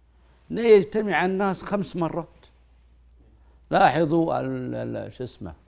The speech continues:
المسجد يجتمع فيه أهل الحي خمس مرات في اليوم، في بيت الكريم، بيت الرب الرحيم يجتمعون، وهذا أحد الاجتماعات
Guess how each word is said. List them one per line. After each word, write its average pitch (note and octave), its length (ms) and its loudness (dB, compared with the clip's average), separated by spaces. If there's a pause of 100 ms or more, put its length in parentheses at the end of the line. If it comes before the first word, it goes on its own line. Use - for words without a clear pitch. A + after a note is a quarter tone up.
(480)
المسجد F#3 800 0 (100)
يجتمع D#3+ 640 -2
فيه G3 560 0
أهل F3 120 2
الحي F3+ 520 0 (220)
خمس F3+ 300 -2
مرات F3+ 400 4
في - 60 -10
اليوم، D#3 240 -2 (1160)
في C#3+ 140 0
بيت D3+ 320 0
الكريم، A#2 600 -8 (800)
بيت D3+ 220 -2
الرب A#2+ 360 -2
الرحيم F#2+ 580 -10 (640)
يجتمعون، F3 640 -2 (1040)
وهذا G3 580 6
أحد D#3+ 560 0
الاجتماعات D3+ 1200 -2